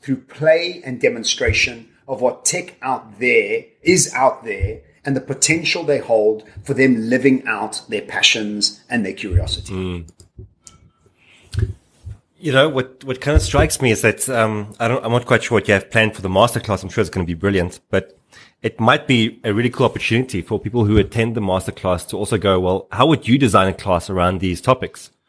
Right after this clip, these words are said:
Speaker 2: Because
Speaker 1: Mm.
Speaker 2: what you've been going through, like, the, the examples of it has been really driving it home for me. And, and I can, you know, it's
Speaker 1: Mm.
Speaker 2: one thing to talk about grit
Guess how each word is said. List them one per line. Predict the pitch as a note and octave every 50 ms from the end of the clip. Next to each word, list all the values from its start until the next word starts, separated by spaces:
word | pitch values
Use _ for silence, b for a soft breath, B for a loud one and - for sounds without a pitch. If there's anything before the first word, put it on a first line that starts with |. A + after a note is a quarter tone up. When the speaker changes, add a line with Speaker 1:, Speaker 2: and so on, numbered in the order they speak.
| _ _ _ _ _ _ _ _ _ _ _ _ _
Speaker 2:
Because | - G#2+ - - A2+ A2 G#2+ G#2 G#2 - - _ -
Speaker 1:
Mm. | A2+ B2 C3 C3 C3 B2+ A2+ G2+ F2+ - - F#2+
Speaker 2:
what | G#2+ A#2+ B2 -
you've | C3+ A2
been | B2 A2+ G2
going | A2+ A2+ D3+ F3+
through, | E3 - - A2 F#2+ F#2+
like, | F#2 F#2+ F#2 - - - F#2 F#2+
the, | G#2 G#2+ G#2+ G#2+ G#2 G#2+ A2 G#2 - _ -
the | G2 G#2+ A2
examples | G#2 F#2 F#2 F2 A2+ C3 D3 D3+ - C#3+ G#2+ -
of | F#2+ E2+ D#2
it | E2 - - - - - - _ - - _ _ _ _ _ _ _ _ _ _ _ -
has | A2 A2+ G2
been | - A#2+ A2+
really | A2+ C3 C#3 G2+
driving | F2+ A2 G#2 G2+ G#2+ G#2
it | F#2+ F2
home | E2+ G#2 G#2+ A#2 B2
for | A2+ G2+
me. | E2 D#2 D#2+ - - -
And, | - F#2+ G2 G2 G2 - - _ _
and | G2+ G#2+ A2 A2+
I | - A2+
can, | - - B2 B2 A2+ - B B B B B
you | A#2+ B2 B2+
know, | C#3 C3
it's | A#2 G#2
Speaker 1:
Mm. | - C#3
Speaker 2:
one | F3+ F#3+
thing | - G3+ F3+
to | - -
talk | - - D#3 D3+ -
about | C#3+ A#2+ A2+ G2+ G2 - - - - G2 F#2 F2 F2
grit | - A#2+ A#2+ A2+ A2+ G2+ - - -